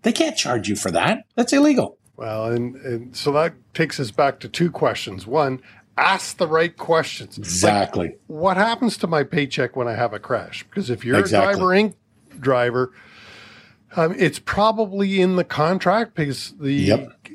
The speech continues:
Speaker 2: the one I saw, it was right in the contract.
Speaker 1: Mm-hmm.
Speaker 2: However, who in the heck reads contracts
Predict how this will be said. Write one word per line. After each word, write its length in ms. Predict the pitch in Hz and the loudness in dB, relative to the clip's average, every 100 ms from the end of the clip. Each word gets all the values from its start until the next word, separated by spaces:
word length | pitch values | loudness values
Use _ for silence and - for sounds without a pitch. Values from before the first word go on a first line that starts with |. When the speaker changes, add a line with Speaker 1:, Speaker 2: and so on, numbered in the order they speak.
| - 139 | -16 -8
Speaker 2:
the 80 | |
one 240 | 120 135 151 | -2 0 0
I 180 | 151 208 | 2 0
saw, 300 | - 131 143 | 2 2 2
it 140 | 143 | 0
was 240 | 127 135 110 | 0 0 2
right 280 | 151 214 185 | 2 2 -2
in 260 | 143 196 240 | 0 2 2
the 100 | 139 | 0
contract. 720 | - 123 110 - 117 147 - _ - | -2 -2 -2 -4 0 0 -2 _ -8
Speaker 1:
Mm-hmm. 80 | - 110 | 0 2
Speaker 2:
However, 420 | 196 120 170 190 - _ _ | 4 4 4 0 -8 _ _
who 240 | - 320 320 | -2 2 4
in 80 | |
the 120 | 277 220 | 4 4
heck 260 | 233 285 | 2 2
reads 400 | 277 277 277 254 | 0 2 2 0
contracts 1040 | - 262 302 294 - 208 _ _ - - | -4 0 2 2 0 -4 _ _ -12 -12